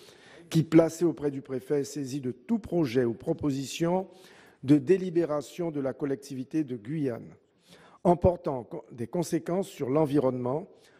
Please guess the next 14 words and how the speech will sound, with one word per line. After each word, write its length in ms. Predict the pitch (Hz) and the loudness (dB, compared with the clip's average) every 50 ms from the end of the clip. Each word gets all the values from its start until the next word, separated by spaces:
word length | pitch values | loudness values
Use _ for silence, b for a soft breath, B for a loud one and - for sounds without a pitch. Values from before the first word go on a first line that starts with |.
| b - | b -2
le 140 | 120 120 120 | 0 0 2
cadre 400 | - - 202 202 185 190 190 180 | 6 6 6 6 4 2 0 0
de 120 | 165 175 | 2 0
vie 340 | 170 151 139 160 175 185 190 | 0 -2 -4 -6 -6 -6 -4
ou 100 | 156 147 | -4 -4
intéressant 800 | 135 - - - 147 127 131 127 127 123 - - 143 123 113 113 | -4 -6 -6 -8 -6 -4 -4 -4 -6 -6 -6 -6 -6 -4 -4 -6
les 220 | 113 110 95 107 | -6 -6 -4 -4
activités 500 | 160 170 - - 175 156 165 156 - 147 | -4 -4 -4 -6 -8 -8 -6 -4 -4 -4
culturelles 560 | - - - 190 175 - - 170 156 170 165 | -4 -4 -4 -6 -6 -4 -4 0 2 2 2
des 80 | 139 147 | 2 0
populations 540 | 139 - 139 - - 131 135 123 - - 143 | -2 -2 -4 -4 -2 -2 -2 0 0 -2 0
amérindiennes 420 | 135 135 123 135 135 120 156 147 | 0 0 0 0 2 4 4 4
et 60 | 143 | 4
bushinengué. 640 | 131 123 135 - - 160 143 135 127 107 95 90 | 2 0 0 0 0 2 2 2 2 0 -2 -6